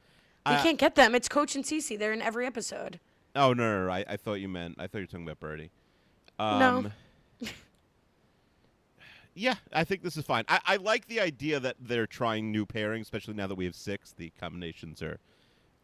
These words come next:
Speaker 2: uh, there are just a lot more possibilities than when there's four. We've really seen all, you know, every, eh, probably every grouping of the core four at this point has been, um, in a, i-, you know, in a, in, in s-,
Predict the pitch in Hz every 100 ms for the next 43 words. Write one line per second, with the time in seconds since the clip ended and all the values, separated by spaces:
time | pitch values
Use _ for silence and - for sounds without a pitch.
0 | - 92 87 87 104 90 101 92 92 87
1 | 90 87 - 92 - 85 85 90 87 78
2 | 73 - 92 82 80 80 82 78 - 82
3 | 78 85 - 101 92 - 82 85 - _
4 | _ _ _ 123 120 131 113 - 107 92
5 | 95 92 95 90 82 78 - 85 - 82
6 | 80 78 80 - 80 78 - 76 - 78
7 | 73 78 _ _ _ _ _ _ _ _
8 | _ - 76 73 65 67 - - 87 82
9 | 73 76 - - - _ _ _ _ _
10 | _ 92 - 101 92 76 87 87 - 87
11 | 82 80 90 87 82 - -